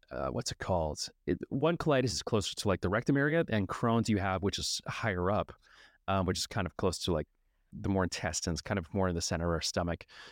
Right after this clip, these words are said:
So they're pretty much that same disease in that way. It's just the location of where they're located is different. But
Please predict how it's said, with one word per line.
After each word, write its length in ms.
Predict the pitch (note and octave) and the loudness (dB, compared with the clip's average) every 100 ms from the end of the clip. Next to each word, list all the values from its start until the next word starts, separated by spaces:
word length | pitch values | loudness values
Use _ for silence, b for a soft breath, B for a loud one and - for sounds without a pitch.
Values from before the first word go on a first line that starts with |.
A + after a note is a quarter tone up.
| B | B
So 120 | - | -2
they're 80 | C#3+ | 0
pretty 220 | - F#3 | 2 4
much 200 | G#3 G3+ | 4 4
that 200 | E3 C3 | 2 0
same 220 | - A#2 | 2 2
disease 320 | G2+ F2 A2+ C3+ | 4 4 4 4
in 40 | |
that 120 | C#3 | 4
way. 180 | E2 E2 | 4 4
It's 140 | - - | 2 0
just 220 | F2+ - | -4 2
the 60 | F#2+ | 2
location 440 | F2+ - F2 G2+ | 2 0 0 0
of 80 | F2+ | 0
where 120 | F2 | 2
they're 100 | F2 | 4
located 400 | D#2+ E2 - D#2 | 2 0 -2 -2
is 100 | D2+ | -2
different. 360 | - D2+ E2+ E2+ | -2 -2 -2 2
But 200 | A2+ | 0